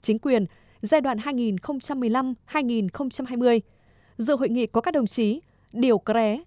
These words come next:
Ủy viên Trung ương Đảng, Phó trưởng Ban Thường trực Ban Dân vận Trung ương, Nguyễn Thanh Hải, Ủy viên Trung ương Đảng,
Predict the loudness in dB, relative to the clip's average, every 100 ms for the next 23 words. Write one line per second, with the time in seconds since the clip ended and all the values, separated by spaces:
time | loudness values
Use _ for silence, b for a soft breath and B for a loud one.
0 | _ 0 0 0 -4 -4 -6 -4 -4 -4
1 | -8 _ _ 0 0 0 -4 -2 -4 -2
2 | -2 0 -2 0 -4 0 -2 -2 -4 -2
3 | 0 0 -2 b b b b -2 0 -4
4 | -4 -4 -4 -6 _ 0 2 2 -2 -2
5 | -4 -4 -4 -4